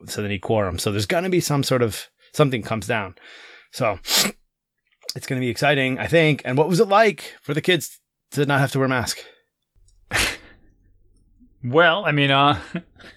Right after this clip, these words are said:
Speaker 2: <laughs> it's not, okay.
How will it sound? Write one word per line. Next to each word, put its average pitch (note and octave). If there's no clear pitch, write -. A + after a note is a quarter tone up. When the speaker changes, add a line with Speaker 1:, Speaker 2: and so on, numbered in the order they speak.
Speaker 2:
<laughs> -
it's D#3
not, A3
okay. -